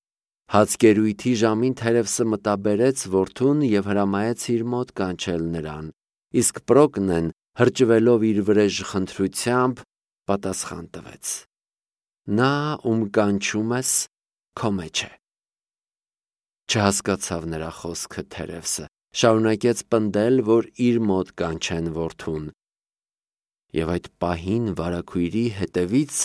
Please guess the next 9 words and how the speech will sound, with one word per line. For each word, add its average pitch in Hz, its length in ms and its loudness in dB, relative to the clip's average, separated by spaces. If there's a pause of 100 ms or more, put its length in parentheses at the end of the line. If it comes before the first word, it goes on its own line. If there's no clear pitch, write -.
(100)
հանկարծ 101 720 -2
դուրս 131 380 -2
եկավ 104 400 -2
Փիլոմելեն 92 760 0 (540)
և 131 260 6
Թերևսի 110 540 -2
երեսին 101 600 0
շպրտեց - 760 -8
որդու 82 440 -4